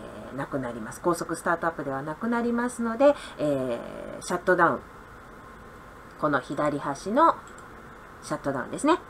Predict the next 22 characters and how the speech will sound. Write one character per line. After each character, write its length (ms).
こ 80
れ 100
を 140
す 180
る 140
だ 120
け 120
で、 260
い 40
つ 140
で 80
も 240
完 240
全 200
シ 120
ャ 40
ッ 40
ト 160
ダ 160
ウ 80
ン 80
が 220